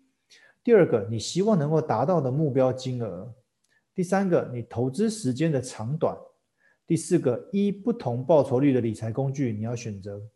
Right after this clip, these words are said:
如何的配置。然后投资工具的选择还有几点要留意。第一，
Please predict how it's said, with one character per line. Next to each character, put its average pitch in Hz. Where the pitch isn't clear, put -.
如 127
何 123
的 120
配 120
置。 -
然 127
后 -
投 139
资 196
工 240
具 240
的 202
选 131
择 120
还 127
有 139
几 135
点 139
要 131
留 120
意。 127
第 196
一， 220